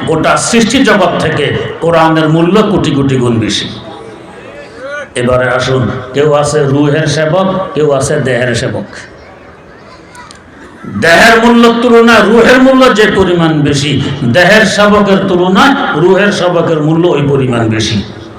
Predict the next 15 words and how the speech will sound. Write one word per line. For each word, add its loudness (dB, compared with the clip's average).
দেহের -2
সেবক -2
যেমন -2
কৃষক, -2
চাষাবাদ -2
করে, -2
শস্য -2
উৎপাদন -2
করে, -2
দেহের -2
খোরাকের -4
ব্যবস্থা -4
হয়, -8
দেহের -2
সেবা। -4